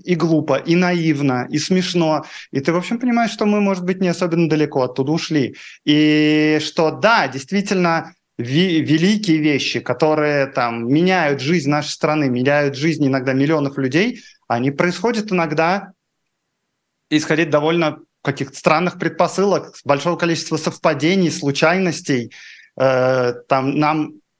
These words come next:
постфактум кажется, что всё, что происходит, оно ведёт именно к вот какому-то важному событию. Но поскольку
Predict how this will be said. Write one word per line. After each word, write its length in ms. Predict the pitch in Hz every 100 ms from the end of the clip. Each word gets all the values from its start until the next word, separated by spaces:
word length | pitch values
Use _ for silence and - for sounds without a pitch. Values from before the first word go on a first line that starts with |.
| _
постфактум 840 | 208 240 - 285 247 - - 160
кажется, 440 | 147 160 139 135 139
что 240 | - 170
всё, 680 | - - - 233 185 113 - _ _
что 220 | - 180
происходит, 540 | 170 165 - 262 254 180
оно 120 | 156
ведёт 440 | 151 151 208 214 -
именно 400 | - 208 220 180 160
к 100 | 139
вот 340 | 143 165 - _ _
какому-то 360 | - 143 175 160
важному 320 | 156 151 143
событию. 340 | 143 151 135 120
Но 60 |
поскольку 460 | 139 165 196 175 151